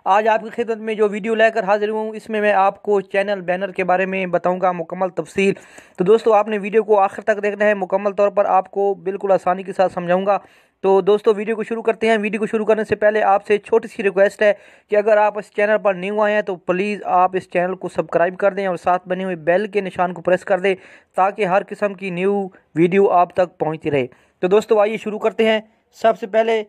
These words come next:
दोस्तों, आपने अपने मोबाइल में एक ऐप है Logoped Plus, ये वाली जो है ये ऐप, ये आपने डाउनलोड कर लेनी है। अगर नहीं कर सकते तो आप कमेंट्स में मुझे बता देना, मैं आपको समझा दूंगा।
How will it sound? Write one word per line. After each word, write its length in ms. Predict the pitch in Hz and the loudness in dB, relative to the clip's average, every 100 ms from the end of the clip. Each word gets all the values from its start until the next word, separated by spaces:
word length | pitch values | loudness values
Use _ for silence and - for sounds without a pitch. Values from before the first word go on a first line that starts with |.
| _ _ - | _ _ -6
दोस्तों, 340 | 202 214 220 214 | -4 -2 -2 2
आपने 320 | 202 214 214 | 2 0 -6
अपने 320 | 196 196 220 214 | -2 -2 -4 -6
मोबाइल 400 | 190 180 202 208 | -4 0 0 0
में 240 | 214 214 - _ _ _ _ _ _ _ _ _ _ - | -6 -8 -12 _ _ _ _ _ _ _ _ _ _ -6
एक 200 | 175 175 | -4 0
ऐप 220 | 196 196 | 0 2
है 120 | 208 | 2
Logoped 540 | 196 190 190 208 202 - | 0 -2 -6 -6 -8 -4
Plus, 280 | 180 170 165 _ _ _ _ _ _ | 0 0 -2 _ _ _ _ _ _
ये 120 | 170 220 | -2 0
वाली 220 | 226 220 | 0 -2
जो 160 | 214 208 | -4 -2
है 160 | 208 | -2
ये 160 | 190 202 190 - - | -2 -6 -8 -14 -8
ऐप, 220 | 190 190 175 | -4 -4 -2
ये 140 | 196 | 2
आपने 280 | 196 196 196 | 2 2 -2
डाउनलोड 340 | 175 190 202 185 | 0 0 0 0
कर 140 | 196 | -2
लेनी 260 | 202 208 208 | 0 -6 -4
है। 180 | 208 190 _ _ - | -6 -6 _ _ -4
अगर 280 | 185 185 196 | -2 2 0
नहीं 260 | 180 180 202 | -2 -6 -2
कर 120 | 220 | -2
सकते 280 | 214 196 208 | -2 -2 -2
तो 120 | 196 | 2
आप 260 | 190 180 175 180 165 | 2 2 -2 -20 -8
कमेंट्स 320 | 185 185 196 | -4 -2 -2
में 60 | 220 | -4
मुझे 180 | 202 196 | -2 -2
बता 240 | 190 190 190 | 0 0 0
देना, 200 | 196 190 | -2 -4
मैं 100 | 185 | -4
आपको 220 | 180 185 | -4 -6
समझा 300 | 185 175 180 | -8 0 2
दूंगा। 380 | 190 196 202 | 2 0 0